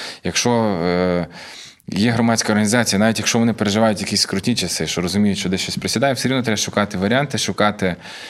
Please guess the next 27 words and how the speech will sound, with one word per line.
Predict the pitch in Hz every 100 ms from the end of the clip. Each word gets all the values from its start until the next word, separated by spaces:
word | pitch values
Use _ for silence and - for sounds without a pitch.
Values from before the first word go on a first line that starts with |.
| - - -
не | 98 123
тільки | 135 117 101
в | -
класичному, | 95 - 92 - 82 80 78 73
е, | - - 64 -
форматі. | - 95 90 71 -
Тобто | - 82
треба | - 113 110 104 92
стукатись | 87 - 117 107 98
до | 92
людей | 95 92 95
відомих, | 95 87 87 80 82
треба | 92 95 95 92 92 80 - -
питатися, | 107 - 92 87 90 - 87 85 85
ну, | 92 92 85 85 - - - - 95 -
входити, | - 98 107 113 107 101 101 - - - -
спілкуватися | - - 113 107 101 98 92 -
з | 80
людьми. | 85 82 85 80 80
Якщо | 80 -
є | 101
можливість | 101 98 110 104
спілкуватися | - 95 98 101 - 101
з | 90 92
людьми | 101 101
з-за | 104
кордону | - 95 107 107 101